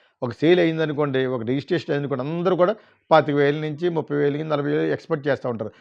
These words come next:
దానికి ఈడు మీడియేటర్గా ఉంటాడు, ఎవరైనా రైటర్. ఎందుకు ఇవ్వాలి అసలు మీకు? ఇది విరవాజు ఇది సబ్ రిజిస్టర్. కానీ అందరూ ఎక్స్‌పెక్ట్ చేస్తూ ఉంటారు. ఏంటంటే సిగ్గు లేదటి. ఈ జగన్ వచ్చిన తర్వాత ఇంకా అరాచకం పెరిగిపోయింది. ఏళ్ళు వచ్చినా అరికట్టట్లేదు.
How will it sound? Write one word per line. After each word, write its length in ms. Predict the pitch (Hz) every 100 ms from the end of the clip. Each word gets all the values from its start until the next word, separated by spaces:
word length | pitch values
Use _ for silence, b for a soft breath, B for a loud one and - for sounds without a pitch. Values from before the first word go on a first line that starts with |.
| b 170
దానికి 220 | 190 185
ఈడు 100 | 165
మీడియేటర్గా 540 | 160 180 196 185 170
ఉంటాడు, 280 | 160 135 104 -
ఎవరైనా 300 | 143 151 151
రైటర్. 420 | 139 135 135 107 90 _ _ -
ఎందుకు 180 | 127 147
ఇవ్వాలి 220 | 180 190
అసలు 180 | 165 185
మీకు? 340 | 196 185 220 214 _ _ _ _ _ _ _
ఇది 120 | 143 131
విరవాజు 460 | 104 123 175 139
ఇది 280 | 135 127 285 - _ _ _ _ _ -
సబ్ 160 | 131
రిజిస్టర్. 280 | 123 117 120
కానీ 180 | 127 165
అందరూ 260 | 151 185 214
ఎక్స్‌పెక్ట్ 340 | - 220 208
చేస్తూ 240 | 196 202
ఉంటారు. 300 | 208 180 113 - _ _ _
ఏంటంటే 320 | 156 196 214
సిగ్గు 260 | - 160 160
లేదటి. 480 | 214 180 127 107 95 _ _ _ _ _ _ _ _ _ _ _ -
ఈ 120 | 107
జగన్ 300 | 101 120 170
వచ్చిన 200 | 185 175
తర్వాత 220 | 196 190
ఇంకా 180 | 180 220
అరాచకం 360 | 214 214 202
పెరిగిపోయింది. 480 | 208 214 190 143 87 _ _ _ _ _ _ -
ఏళ్ళు 180 | 143 196
వచ్చినా 340 | 196 208 220
అరికట్టట్లేదు. 680 | 208 202 214 196 190 160 98